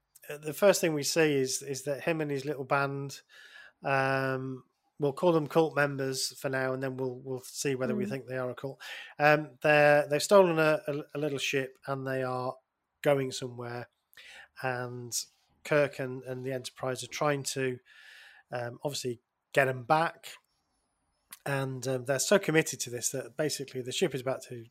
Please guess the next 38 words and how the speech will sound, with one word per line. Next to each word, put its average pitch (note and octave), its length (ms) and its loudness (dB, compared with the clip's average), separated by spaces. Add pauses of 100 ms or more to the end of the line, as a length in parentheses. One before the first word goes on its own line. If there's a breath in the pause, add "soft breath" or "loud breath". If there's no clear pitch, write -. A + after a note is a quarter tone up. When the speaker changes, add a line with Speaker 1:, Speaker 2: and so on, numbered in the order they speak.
(120)
Speaker 1:
explode. E3 460 4 (560 loud breath)
They C#3+ 320 2
beam D#3+ 420 4
this D3+ 180 0
group C#3 320 2
onto D3 220 0
the C#3 100 -2
Enterprise B2+ 600 -4
just - 220 -8
before C3 260 -10
the B2 60 -8
ship - 260 -8
explodes. A2+ 480 -16
So C#3+ 80 -6
that's D#3+ 240 0
kind E3 240 4
of D3 100 0
how D#3+ 180 4
we C#3+ 140 0
end C#3+ 200 0
up C#3+ 260 -2
with C3 200 -4
this, - 340 -2 (560 loud breath)
this C#3+ 200 -8
little - 220 0
Speaker 2:
Yeah. - 0 -
Speaker 1:
group C#3+ 440 4
of C3+ 140 -6
people B2+ 520 -6
on C3 160 0
the C3 60 0
Speaker 2:
'Cause A2+ 80 -2
who C#4 200 0
would F#3+ 120 -4
have G3+ 120 -2
Speaker 1:
Enterprise. - 20 -12
Speaker 2:
thought F#3+ 500 -2 (160)
that, - 280 -6